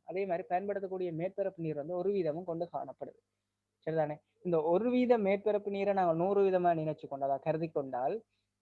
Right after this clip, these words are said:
ஏரி நீர் ஐம்பத்தி ரெண்டு வீதமாயும், மண்ணீர் வந்து முப்பத்தி எட்டு வீதமாயும்,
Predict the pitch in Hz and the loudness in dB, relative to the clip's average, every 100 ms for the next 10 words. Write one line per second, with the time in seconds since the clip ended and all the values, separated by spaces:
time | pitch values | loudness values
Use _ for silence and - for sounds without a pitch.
0 | _ 175 208 226 226 226 220 175 175 180 | _ 6 8 8 4 2 4 4 4 2
1 | 180 165 156 151 147 127 - - _ _ | 0 2 2 0 0 -4 -6 -10 _ _
2 | 156 175 214 226 214 208 185 165 185 180 | -2 0 4 4 4 0 -4 -2 -4 0
3 | 165 165 147 139 131 127 139 | -2 -2 -6 -6 -6 -10 -12